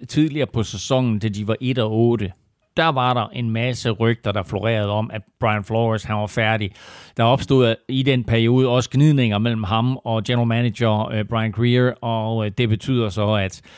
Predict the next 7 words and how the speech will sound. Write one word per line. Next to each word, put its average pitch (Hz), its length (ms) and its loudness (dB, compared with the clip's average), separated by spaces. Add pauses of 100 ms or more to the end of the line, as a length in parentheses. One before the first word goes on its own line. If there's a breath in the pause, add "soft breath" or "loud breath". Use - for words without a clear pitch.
(380 loud breath)
øh, 104 420 -4 (1700)
general 127 200 -2
manageren 110 400 -2
trak 113 240 -2
det 120 80 -2
længste 120 300 -4
strå. 120 360 -2